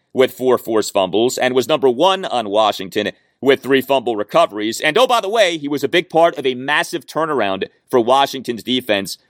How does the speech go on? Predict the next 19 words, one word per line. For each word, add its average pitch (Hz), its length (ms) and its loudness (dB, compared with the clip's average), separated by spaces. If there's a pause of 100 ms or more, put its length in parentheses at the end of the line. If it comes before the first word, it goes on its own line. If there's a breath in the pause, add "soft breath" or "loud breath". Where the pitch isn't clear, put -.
from 131 140 0
the 123 80 0
previous 120 480 0
season. 73 300 -6
So 143 180 2
all 320 220 2
of 233 80 -6
that 220 180 0
was 139 160 -14
great, 202 480 -2 (100)
but 175 540 2 (220)
as 123 200 -4
we 139 100 -8
saw 180 260 2
in 147 80 -2
Washington's 143 600 0
loss 135 340 4
to - 80 -16
the 110 200 -2